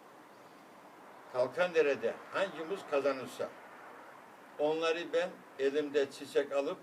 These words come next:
onlara teşekkür etmek için yanlarına gideceğim nasip olursa. Birbirlerini tebrik etmek uçumuzun da şerefinden geçer. Bütün Kalkandere'lileri seviyorum, sayıyorum.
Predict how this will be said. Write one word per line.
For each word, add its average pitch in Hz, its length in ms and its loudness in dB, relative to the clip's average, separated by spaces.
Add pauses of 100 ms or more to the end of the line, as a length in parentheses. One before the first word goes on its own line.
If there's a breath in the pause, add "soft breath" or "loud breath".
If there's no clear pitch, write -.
onlara 135 440 0
teşekkür 139 500 -4
etmek 135 300 -6
için 131 260 -12
yanlarına 131 380 -2
gideceğim 107 480 -10
nasip 104 300 -8
olursa. 95 360 -10 (1040)
Birbirlerini 135 680 0
tebrik 127 320 -2
etmek 165 380 -4 (420)
uçumuzun 151 560 -4
da 190 100 0
şerefinden 135 640 -2
geçer. 107 320 -6 (680)
Bütün 127 300 -8
Kalkandere'lileri 131 800 -2
seviyorum, 147 680 6 (460)
sayıyorum. 131 600 2